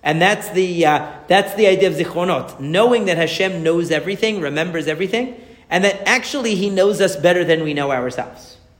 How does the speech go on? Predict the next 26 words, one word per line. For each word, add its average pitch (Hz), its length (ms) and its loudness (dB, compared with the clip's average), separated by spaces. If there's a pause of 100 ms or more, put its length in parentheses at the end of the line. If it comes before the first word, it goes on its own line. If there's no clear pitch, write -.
(260)
Because 175 260 0
we 247 120 -2
don't 302 160 2
know 302 180 2
ourselves 139 480 0
that 135 240 0
well. 156 340 -2 (460)
There's 170 200 2
a 185 80 4
lot 190 360 4
more 165 360 2
to 156 140 -8
each 170 220 -10
one 175 180 -4
of 147 120 -4
us 135 200 0
buried 160 800 -2
beneath 151 300 -6
the 147 80 -8
surface 151 580 -4 (360)
than 180 160 4
we're 190 100 4
even 185 240 0
consciously 156 540 -4
aware 151 340 2
of. 107 400 -10